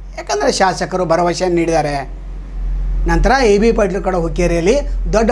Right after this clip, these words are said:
ಪ್ರಮಾಣದಲ್ಲಿ ಪ್ರಚಾರವನ್ನು ಮಾಡ್ತಾ ಇದ್ದಾರೆ. ನಂತರ ಕುಡ್ಚಿ ಮತ್ತು ರಾಯಭಾಗದಲ್ಲಿ ಅಹಿಂದ ಮತಗಳು ಹೆಚ್ಚಿನ ಪ್ರಮಾಣದಲ್ಲಿ ಕಾಂಗ್ರೆಸ್ಸಿಗೆ ಬರುವಂಥ ಸಾಧ್ಯತೆ ಹೆಚ್ಚಿದೆ. ಇನ್ನು ಶಂಭು ಕಲ್ಲೋಳಕರ್ ಕೂಡ, ಅವರು ಕೂಡ ದಲಿತ ಮುಖಂಡರನ್ನ ಇಟ್ಟುಕೊಂಡು ಪ್ರಚಾರವನ್ನು ಮಾಡ್ತಾ ಇದ್ದಾರೆ.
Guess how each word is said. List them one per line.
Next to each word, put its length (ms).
ಪ್ರಮಾಣದಲ್ಲಿ 520
ಪ್ರಚಾರವನ್ನು 560
ಮಾಡ್ತಾ 260
ಇದ್ದಾರೆ. 220
ನಂತರ 200
ಕುಡ್ಚಿ 300
ಮತ್ತು 160
ರಾಯಭಾಗದಲ್ಲಿ 560
ಅಹಿಂದ 320
ಮತಗಳು 280
ಹೆಚ್ಚಿನ 280
ಪ್ರಮಾಣದಲ್ಲಿ 460
ಕಾಂಗ್ರೆಸ್ಸಿಗೆ 480
ಬರುವಂಥ 280
ಸಾಧ್ಯತೆ 360
ಹೆಚ್ಚಿದೆ. 300
ಇನ್ನು 200
ಶಂಭು 200
ಕಲ್ಲೋಳಕರ್ 640
ಕೂಡ, 100
ಅವರು 240
ಕೂಡ 100
ದಲಿತ 260
ಮುಖಂಡರನ್ನ 480
ಇಟ್ಟುಕೊಂಡು 360
ಪ್ರಚಾರವನ್ನು 600
ಮಾಡ್ತಾ 220
ಇದ್ದಾರೆ. 220